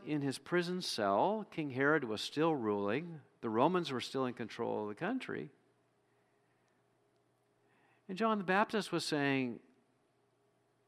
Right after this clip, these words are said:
"What gives? What gives here?" In fact, he sent some messengers,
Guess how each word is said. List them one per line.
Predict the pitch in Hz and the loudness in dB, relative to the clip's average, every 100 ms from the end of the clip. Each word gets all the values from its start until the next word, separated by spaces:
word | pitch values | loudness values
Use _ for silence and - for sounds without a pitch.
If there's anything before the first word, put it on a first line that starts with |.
| _ _ | _ _
"What | - 143 226 - | -8 -2 -2 0
gives? | 277 294 104 85 - - - - - - _ _ _ _ _ _ _ _ _ _ _ _ _ - | 2 4 2 -2 -8 -8 -10 -16 -20 -20 _ _ _ _ _ _ _ _ _ _ _ _ _ -4
What | 285 294 | 0 2
gives | 320 320 - | 4 4 6
here?" | 165 117 90 - - - _ _ _ _ _ _ _ _ _ _ _ _ _ _ _ _ _ | 8 8 4 -4 -20 -20 _ _ _ _ _ _ _ _ _ _ _ _ _ _ _ _ _
In | - | -4
fact, | 175 | -2
he | 160 | -2
sent | 139 160 151 | -4 -4 -4
some | - 110 107 78 | -4 -6 -6 -6
messengers, | 120 143 123 107 107 110 - | -4 -4 -2 0 0 0 -6